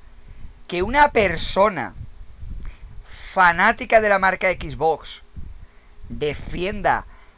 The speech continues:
al Pinocho de mentiras Spencer, que se ríe en vuestra cara, que se ríe en vuestra cara,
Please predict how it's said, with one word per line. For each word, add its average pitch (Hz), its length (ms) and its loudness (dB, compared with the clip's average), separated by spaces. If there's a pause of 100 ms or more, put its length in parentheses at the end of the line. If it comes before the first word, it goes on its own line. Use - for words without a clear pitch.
(180)
al 170 280 6
Pinocho 180 800 -2
de 170 120 -2
mentiras 156 960 -4
Spencer, 156 1000 -4 (460)
que 170 140 -6
se 143 240 -4
ríe 190 220 -2
en 175 140 -4
vuestra 143 600 -2
cara, 160 460 2 (480)
que 185 200 -2
se 170 320 0
ríe 269 380 -4
en 302 140 -8
vuestra 175 500 2
cara, 165 420 4